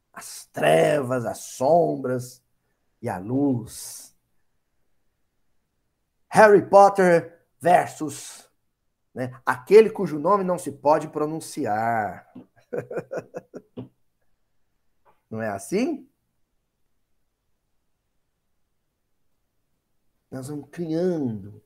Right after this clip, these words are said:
essa escatologia e recriando essa escatologia. E tudo isso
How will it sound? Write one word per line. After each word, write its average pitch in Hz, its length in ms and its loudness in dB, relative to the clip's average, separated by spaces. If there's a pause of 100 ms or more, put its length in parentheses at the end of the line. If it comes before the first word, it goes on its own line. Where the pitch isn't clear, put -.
(140)
essa 127 220 -10
escatologia 123 760 -2
e 147 80 0
recriando 143 680 2
essa 117 160 -6
escatologia. 127 800 -8 (1300)
E 302 140 2
tudo 269 640 2
isso 226 840 0